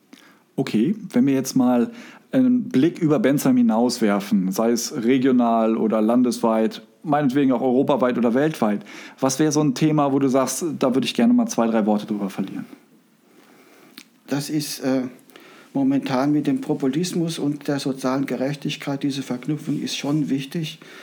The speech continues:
Speaker 2: weil sich jetzt ja grad letzte Woche gezeigt hat, was aus Menschen wird, die sich abgehängt fühlen. Die bauen sich dann auf und sagen, wir sind die weisen Herrscher. Und wenn dann wie die Clinton sagt, das sind die Deplorables, dann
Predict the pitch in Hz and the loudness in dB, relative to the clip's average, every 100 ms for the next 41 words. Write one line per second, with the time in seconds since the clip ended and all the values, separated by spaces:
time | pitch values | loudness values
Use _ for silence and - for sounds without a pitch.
0 | - - - 131 127 135 - 139 131 131 | -20 -20 -8 -4 -2 -2 -4 -6 -2 -4
1 | 127 120 123 120 123 - - 117 131 135 | -2 -6 -2 -2 -4 -14 -8 -6 -4 -6
2 | 135 123 123 110 - 123 - 147 147 - | -6 -6 -8 -6 -4 -4 -4 -6 -6 -8
3 | 127 135 135 120 123 123 143 151 131 143 | -6 -6 -4 -4 -2 -2 -2 -2 -4 -4
4 | 143 135 131 131 - - - - - - | -4 -6 -4 -6 -8 -10 -18 -20 -20 -20
5 | - 139 - - 117 104 110 - 127 151 | -6 -6 -4 -6 -2 -2 -4 -4 -2 -2
6 | 175 156 131 131 127 147 143 135 135 123 | -2 -4 -4 -2 0 0 -2 -6 -4 -4
7 | 113 58 151 - - - - 139 135 135 | -2 -4 -4 -8 -18 -18 -12 -8 -6 -4
8 | 143 147 147 139 - - _ _ - - | -4 -2 -4 -4 -8 -20 _ _ -20 -20
9 | - - - - - - 127 120 123 127 | -20 -20 -20 -20 -20 -8 -4 -2 -2 0
10 | 120 117 147 156 135 156 151 - _ - | -2 -2 -2 -2 -2 -2 -4 -8 _ -20
11 | - - - - - - 120 120 127 127 | -20 -20 -20 -20 -20 -10 -8 -4 -2 -2
12 | 127 120 123 131 - 127 160 131 123 139 | -2 -2 -2 -4 -2 0 0 -2 -2 -4
13 | 127 - 123 120 110 120 127 135 151 147 | -4 -4 -6 -6 -6 -4 0 0 0 -2
14 | 131 - - 120 120 | -4 -6 -4 -4 -4